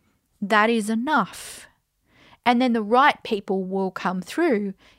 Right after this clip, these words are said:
and we can look after them and it all works out. So to round that up,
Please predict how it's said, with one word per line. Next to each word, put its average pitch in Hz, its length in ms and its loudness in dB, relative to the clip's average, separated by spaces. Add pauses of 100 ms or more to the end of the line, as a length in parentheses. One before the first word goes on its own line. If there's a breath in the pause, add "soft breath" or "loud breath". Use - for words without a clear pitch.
(140 soft breath)
and 202 160 0
we 202 120 -2
can 190 240 -8
look 190 160 -6
after 233 340 0
them - 240 -10 (380 soft breath)
and 202 80 -2
it 185 160 -8
all 190 500 -2 (240)
works 190 400 -2
out. 180 300 -2 (1400 loud breath)
So 247 500 6 (380 loud breath)
to 247 200 -2
round 277 440 4
that 262 140 6
up, 214 340 4